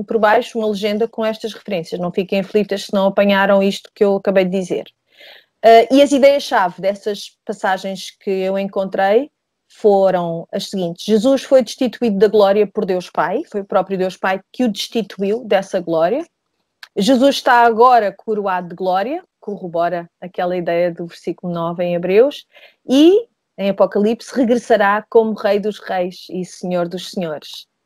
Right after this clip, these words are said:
Então houve uma destituição da glória, mas ele está e estará coroado de glória e de honra.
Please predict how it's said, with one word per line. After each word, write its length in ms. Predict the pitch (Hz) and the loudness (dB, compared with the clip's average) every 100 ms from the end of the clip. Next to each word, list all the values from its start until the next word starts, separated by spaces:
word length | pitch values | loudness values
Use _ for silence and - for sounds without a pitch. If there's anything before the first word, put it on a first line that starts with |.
| _ | _
Então 320 | 185 190 190 185 | -6 0 2 6
houve 240 | 220 220 | 6 6
uma 120 | 214 | 0
destituição 680 | 214 - 226 208 208 - 208 | -2 -4 -8 -6 -8 -6 -4
da 100 | 208 | -4
glória, 600 | 202 220 220 247 294 359 _ _ _ _ - | -2 2 4 2 -2 -8 _ _ _ _ -8
mas 680 | 208 220 233 302 - - _ | -2 0 0 -4 -12 -20 _
ele 400 | 202 214 233 233 - - | -4 -2 -2 -4 -12 -20
está 640 | - - - 208 214 240 - | -18 -6 -2 0 -2 -6 -10
e 60 | |
estará 560 | 214 - 202 185 185 214 | -10 -6 -4 -4 -6 -10
coroado 600 | - 214 196 190 185 190 185 | -6 -4 -2 -2 -2 -6 -12
de 120 | 180 | -10
glória 600 | 170 170 175 180 190 196 - | -6 -2 0 -2 -4 -6 -6
e 100 | 196 | -8
de 200 | 175 180 | -6 -8
honra. 380 | 170 - 160 | -10 -16 -20